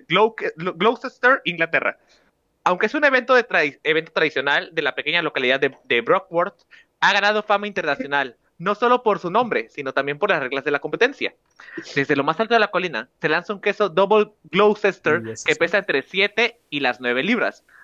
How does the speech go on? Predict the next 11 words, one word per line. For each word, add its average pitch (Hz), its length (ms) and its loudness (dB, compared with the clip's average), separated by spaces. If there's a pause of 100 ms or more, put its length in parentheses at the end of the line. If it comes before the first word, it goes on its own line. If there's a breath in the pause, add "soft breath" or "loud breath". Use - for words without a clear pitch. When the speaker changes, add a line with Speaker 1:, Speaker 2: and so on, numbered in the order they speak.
Speaker 1:
más 311 160 2
o 330 60 -2
menos 302 260 -2
cuatro 285 200 0
kilos. 104 360 -10 (920)
Los 185 140 2
Speaker 2:
Ajá. - 60 -4
Speaker 1:
competidores 202 580 2
deben 226 240 2
correr 202 460 2 (180)
y 240 280 -4